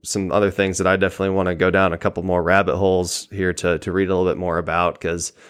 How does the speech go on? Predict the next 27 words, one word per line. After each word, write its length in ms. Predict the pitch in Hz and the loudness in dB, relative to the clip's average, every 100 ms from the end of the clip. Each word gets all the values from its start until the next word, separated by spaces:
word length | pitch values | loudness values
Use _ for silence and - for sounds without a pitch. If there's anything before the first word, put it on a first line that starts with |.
| - _ _ _ | -20 _ _ _
I 80 | - | -2
really 260 | 156 190 143 | 2 4 4
do 160 | 120 | 4
think 280 | 110 117 104 | 2 2 4
it 100 | 104 | 4
is 180 | 104 101 | 4 4
an 140 | 101 - | 2 2
important 500 | 110 95 - 113 95 | -2 -4 0 -2 0
topic, 500 | - 95 95 98 90 - | 0 0 2 -2 -2 -10
something 320 | - 120 104 | -4 -2 0
that 160 | 104 92 | 0 0
we 100 | 101 | -2
should 180 | 117 | -4
be 100 | 104 | -6
thinking 340 | 92 104 95 98 | -4 -4 -2 -4
about 460 | 90 92 95 - _ _ - _ _ | -2 2 2 -2 _ _ -20 _ _
when, 500 | 98 98 98 98 82 | 0 2 2 0 -2
when 180 | 101 101 | -2 0
we're 100 | 95 | -2
just 200 | 92 - | -4 0
out 180 | 113 | 2
and 80 | 104 | 2
about, 580 | 104 98 101 101 104 - _ | -2 0 2 2 2 -2 _
<clears throat> 80 | |
you 240 | 170 160 104 - | -4 -4 -6 -8
know, 260 | 90 92 | -4 -2
f-, 180 | 90 - | -4 -8